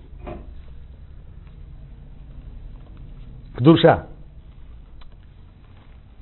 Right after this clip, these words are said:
Так вот, физическая сторона отношений между мужчиной и женщиной, она действует именно здесь. Если двое должны превратиться в одно единое целое,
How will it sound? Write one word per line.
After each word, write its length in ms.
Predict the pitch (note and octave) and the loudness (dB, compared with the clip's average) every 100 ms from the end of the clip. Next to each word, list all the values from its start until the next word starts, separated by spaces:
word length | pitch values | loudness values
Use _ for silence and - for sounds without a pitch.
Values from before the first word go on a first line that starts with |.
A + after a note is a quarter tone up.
| - - - - - - - - - - - - | -20 -20 -20 -20 -20 -20 -20 -18 -18 -18 -18 -10
Так 160 | - A#2 | -6 4
вот, 340 | B2 C#3+ - - - - - - - | 8 8 8 -8 -14 -16 -16 -14 2
физическая 640 | C#3+ B2+ F#3+ F#3 - D#3 | 6 6 6 4 6 6
сторона 600 | C3 C#3+ C3 B2+ D3+ A#2+ F2 - - - - | 8 8 10 10 8 8 4 -4 -12 -14 -6
отношений 540 | - A2 B2 - D3+ C3 | -2 2 4 6 8 8
между 280 | B2+ A2 | 6 6
мужчиной 400 | A#2 A2+ C#3 C3 | 4 4 6 6
и 40 | A#2+ | 6
женщиной, 520 | A#2+ G#3 C3 A#2 G#2 F#2 - - - - - - - - - | 6 4 2 0 0 -6 -14 -18 -20 -20 -20 -20 -20 -20 -2
она 200 | A2 A2+ | 4 8
действует 480 | C3 F#3+ D3+ C#3 | 10 10 8 8
именно 300 | D3 E3+ E3 | 8 8 6
здесь. 300 | D3+ D3 C3 - - - - - - - - - - - - - - - - - - - - | 6 6 6 4 -12 -20 -20 -20 -20 -20 -20 -20 -20 -20 -20 -20 -20 -20 -20 -20 -18 -18 4
Если 300 | C3+ C#3 C3 | 6 8 8
двое 320 | A2+ E3+ F3 | 12 12 12
должны 320 | C3+ B2 D3+ | 12 8 6
превратиться 680 | D3+ C3 B2 A#2 D#3 - A2 - - - - - | 6 6 6 6 2 2 -2 -2 -14 -18 -10 -2
в 40 | A2+ | 2
одно 240 | G#2+ D3+ | 8 10
единое 400 | C#3+ A2+ C3+ A#2+ | 10 8 6 6
целое, 420 | - G#2 F#2+ A2 | 2 -2 -2 -4